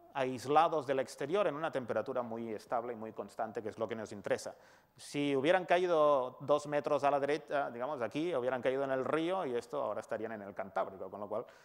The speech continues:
tampoco los habríamos conocido nunca. Vete a saber cuántos huesos y cuántas cosas interesantes están enterradas por,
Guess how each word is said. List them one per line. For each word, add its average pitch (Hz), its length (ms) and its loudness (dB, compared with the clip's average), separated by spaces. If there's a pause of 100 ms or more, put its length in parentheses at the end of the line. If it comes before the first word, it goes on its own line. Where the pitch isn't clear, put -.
(200)
tampoco 117 400 0
los 117 140 -2
habríamos 117 380 0
conocido 120 400 -4
nunca. 143 220 -2
Vete 123 200 0
a - 20 -2
saber 139 220 -2
cuántos 123 500 -4
huesos 135 400 0
y 117 40 -4
cuántas 123 300 -4
cosas 127 260 -6
interesantes 117 840 -6
están 135 220 -4
enterradas 120 640 2
por, 98 340 -4